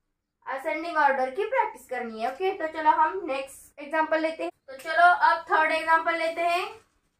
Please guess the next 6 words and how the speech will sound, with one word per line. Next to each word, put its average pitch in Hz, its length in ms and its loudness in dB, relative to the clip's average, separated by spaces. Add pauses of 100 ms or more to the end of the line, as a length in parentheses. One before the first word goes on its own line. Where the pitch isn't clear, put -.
Third 302 240 0
example, 214 560 -8 (3000)
Fourteen, 330 840 4 (1300)
twenty, 330 960 -6 (1600)
सिक्स, 381 520 -4 (1300)
नाइन, 294 680 4